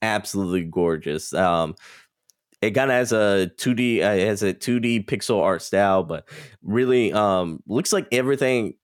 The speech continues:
everything looks like it's hand-drawn. I don't necessarily think it is, but, like, every, it's so good. It's a,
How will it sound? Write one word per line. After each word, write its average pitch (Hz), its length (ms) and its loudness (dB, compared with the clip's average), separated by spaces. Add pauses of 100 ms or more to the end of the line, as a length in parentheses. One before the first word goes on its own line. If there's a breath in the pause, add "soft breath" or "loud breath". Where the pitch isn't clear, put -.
(100)
everything 143 440 0
looks 113 220 -2
like 123 140 0
it's 120 120 -2
hand-drawn. 123 560 0
I 95 140 0
don't 95 200 2
necessarily 98 500 0
think 95 220 -4
it 78 120 -6 (160)
is, 143 480 2
but, 101 300 0
like, 92 320 0 (400 soft breath)
every, 139 380 2
it's 123 240 0
so 156 880 0 (120)
good. 95 580 2 (100)
It's 104 260 -2
a, 90 380 4